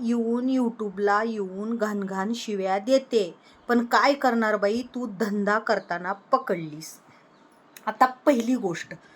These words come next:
असे नियम आहेत की पोलीसवाले सुद्धा जेव्हा कुठं रेड टाकतात किंवा असं जे काही अशा प्रकारातल्या बायका, महिला पकडतात,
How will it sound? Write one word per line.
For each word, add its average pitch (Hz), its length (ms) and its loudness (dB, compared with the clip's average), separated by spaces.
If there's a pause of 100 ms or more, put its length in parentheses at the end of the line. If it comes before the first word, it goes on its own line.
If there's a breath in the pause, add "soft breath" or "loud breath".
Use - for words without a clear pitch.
(320 loud breath)
असे 254 260 0
नियम 247 280 2
आहेत 190 280 -6 (420 soft breath)
की 277 60 0
पोलीसवाले 262 840 2
सुद्धा 233 420 0
जेव्हा 226 480 0
कुठं 226 300 -6
रेड 220 540 0
टाकतात 185 540 -2 (840)
किंवा 196 240 0
असं 196 240 -2
जे 190 300 -6
काही 208 240 2
अशा 202 300 0
प्रकारातल्या 208 680 0 (140)
बायका, 190 520 0
महिला 190 440 -4
पकडतात, 220 760 2